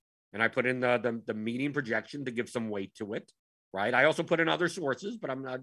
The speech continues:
I'm not necessarily gonna show you that, uh, today. Uh, but then just compare the two. So Almeida,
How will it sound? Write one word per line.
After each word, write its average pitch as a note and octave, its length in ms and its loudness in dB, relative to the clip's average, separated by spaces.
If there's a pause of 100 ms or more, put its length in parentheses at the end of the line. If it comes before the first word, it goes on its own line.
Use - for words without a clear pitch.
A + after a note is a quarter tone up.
I'm A#2 140 -6
not B2+ 160 -8
necessarily A#2 340 -2
gonna A#2 180 -4
show A2+ 220 -4
you A2+ 160 0
that, A#2 300 -4
uh, A2+ 180 0 (440)
today. B2+ 420 2 (600)
Uh, G#2+ 260 2 (680)
but C3+ 80 -4
then D3 100 2
just D3 160 -6
compare A3 300 -2
the - 80 0
two. F2 220 -10
So A#2 160 -2
Almeida, D3+ 540 2